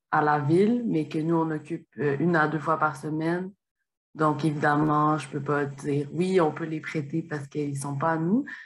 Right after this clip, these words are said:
mais ça pourrait être intéressant d'avoir d'autres gens qui viennent, euh, dans une cuisine qu'on a qui est certifiée mapac, une grosse cuisine commerciale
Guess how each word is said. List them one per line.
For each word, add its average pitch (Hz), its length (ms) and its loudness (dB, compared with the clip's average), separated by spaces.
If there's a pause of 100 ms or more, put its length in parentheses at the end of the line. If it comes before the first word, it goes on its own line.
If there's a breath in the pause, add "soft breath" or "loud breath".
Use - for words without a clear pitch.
(240 loud breath)
mais 156 100 2
ça 151 160 0
pourrait 151 200 -2
être 147 80 -2
intéressant 143 600 0
d'avoir 151 420 0
d'autres 160 240 -6
gens 170 220 0
qui 170 260 -12
viennent, 156 400 -2
euh, 143 320 -4 (640 soft breath)
dans 175 280 4
une 170 280 -2
cuisine 175 520 -2
qu'on 165 260 4
a 170 160 6
qui 170 200 -2
est 170 100 -2
certifiée 156 380 -4
mapac, 160 520 0
une 143 300 -4
grosse 143 260 -12
cuisine 156 300 -4
commerciale 147 840 -2